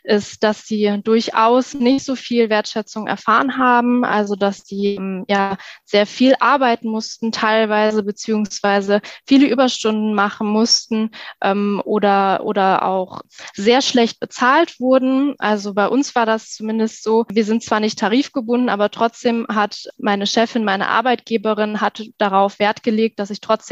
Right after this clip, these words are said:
nach Tarif bezahlt wurde. Das waren zum Beispiel Themen, die damals in der Berufsschule präsent waren,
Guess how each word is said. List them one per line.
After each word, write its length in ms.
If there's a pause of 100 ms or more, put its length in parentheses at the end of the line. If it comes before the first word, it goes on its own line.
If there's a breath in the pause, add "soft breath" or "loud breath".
nach 180
Tarif 400
bezahlt 540
wurde. 300 (260 loud breath)
Das 260
waren 200
zum 180
Beispiel 400
Themen, 300
die 80
damals 400
in 80
der 80
Berufsschule 560
präsent 600
waren, 220